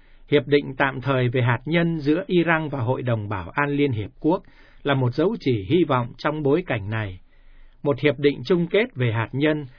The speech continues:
với Iran là một điều cơ bản đối với một nền hòa bình lâu dài tại Syria. Thông cáo nói rằng,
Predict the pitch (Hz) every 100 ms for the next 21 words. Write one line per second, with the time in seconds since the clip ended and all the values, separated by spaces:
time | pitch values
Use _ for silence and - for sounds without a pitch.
0 | - 123 151 190 147 131 139 135 127 -
1 | - - 135 131 127 135 123 120 185 180
2 | 131 110 87 90 127 151 202 196 123 131
3 | 120 107 110 113 110 104 101 147 156 127
4 | 110 92 - 113 113 - 143 135 135 131
5 | 123 117 - _ - - - - - -
6 | - 160 151 139 151 175 160 175 127 107